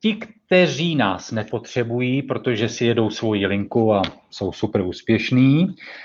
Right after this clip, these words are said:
Ti, kteří nás nenajdou, neví o nás a nikdy nebudou vědět, jak nás využít.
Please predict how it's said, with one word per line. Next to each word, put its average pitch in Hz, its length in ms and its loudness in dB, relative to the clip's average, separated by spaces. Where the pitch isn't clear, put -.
Ti, 208 120 6
kteří 196 360 6
nás 175 340 4
nenajdou, 143 760 8
neví 151 540 6
o 147 140 4
nás 127 600 4
a 135 240 4
nikdy 135 380 0
nebudou 139 400 4
vědět, 127 340 2
jak 127 180 0
nás 107 260 -2
využít. 104 720 -6